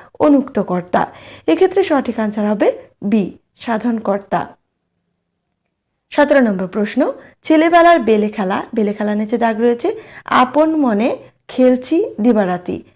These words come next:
কারক নির্ণয় করতে বলছে। কর্তৃকারক, কর্মকারক, করণকারক,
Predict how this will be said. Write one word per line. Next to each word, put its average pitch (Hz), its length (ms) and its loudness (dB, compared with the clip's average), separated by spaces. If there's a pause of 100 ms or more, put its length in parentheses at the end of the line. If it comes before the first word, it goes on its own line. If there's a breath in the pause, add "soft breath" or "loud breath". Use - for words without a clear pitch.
(140 soft breath)
কারক 214 300 -2
নির্ণয় 190 220 -8
করতে 180 280 -12
বলছে। 190 440 -10 (340 soft breath)
কর্তৃকারক, 294 640 4 (200)
কর্মকারক, 202 640 -2 (320 loud breath)
করণকারক, 277 680 0